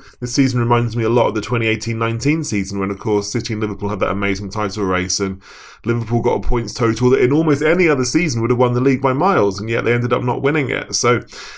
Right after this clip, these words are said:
um, they do need luck to go their way. They do. I think they kinda need everything to go their way, to be honest, to win the league. But the fact that, you know, it's the middle of March, they're still in the mix. I think if they win all the remaining games and beat City, I think I'm, I think they will just scrape it.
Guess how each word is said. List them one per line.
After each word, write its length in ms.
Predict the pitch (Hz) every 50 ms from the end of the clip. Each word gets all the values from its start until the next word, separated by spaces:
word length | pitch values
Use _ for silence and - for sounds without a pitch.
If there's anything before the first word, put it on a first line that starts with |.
| - - - - - -
um, 500 | 123 120 120 120 120 123 123 123 123 - - - - -
they 160 | 135 147 147
do 220 | 139 151 180 190
need 160 | 170 156 135
luck 180 | 127 120 110 -
to 80 | - -
go 220 | - 117 113 110
their 160 | 104 104 101
way. 200 | 98 98 95 101
They 120 | 110 120 123
do. 240 | 120 143 147 143 -
I 80 | 113 113
think 140 | 120 165 151
they 80 | 127
kinda 240 | - - 139 139 135
need 220 | 123 127 131 -
everything 360 | 123 135 135 147 139 101 101 98
to 100 | 95 101
go 160 | 95 98 95
their 100 | 95 92
way, 160 | 90 90 92
to 140 | 95 - -
be 80 | - 104
honest, 260 | 101 101 101 95 -
to 80 | - 104
win 140 | 107 101
the 80 | 101 101
league. 340 | 104 110 104 95 90 92 -
But 220 | - 110 - -
the 40 | 113
fact 480 | - - 139 131 120 113 110 - - -
that, 360 | 110 107 101 98 90 - -
you 160 | - 113 110
know, 260 | 98 95 117 101 - -
it's 260 | - 104 107 95 -
the 60 | -
middle 240 | 110 110 98 101 98
of 60 | 98
March, 400 | 117 143 170 170 160 156 143 117
they're 140 | 123 113 98
still 240 | - - - 110 104
in 80 | 101
the 80 | 101 104
mix. 440 | 131 151 156 156 - - - - -
I 60 | 104
think 320 | 98 127 123 120 - - - - - - - - _ -
if 100 | - -
they 80 | 127
win 160 | 127 127 135 131
all 80 | 135
the 80 | 131 131
remaining 340 | 131 131 131 131 131 131 123
games 240 | 131 127 127 117
and 200 | 127 123 123 123
beat 200 | 127 123 127 -
City, 360 | - - 131 131 127 - 127 127
I 20 |
think 180 | 123 139 135 -
I'm, 300 | 117 117 117 120 120 -
I 60 | -
think 160 | - - 147
they 80 | - 135
will 140 | 131 131 131
just 260 | 127 - 147 143 -
scrape 360 | - - 147 147 160 156 -
it. 140 | 202 - -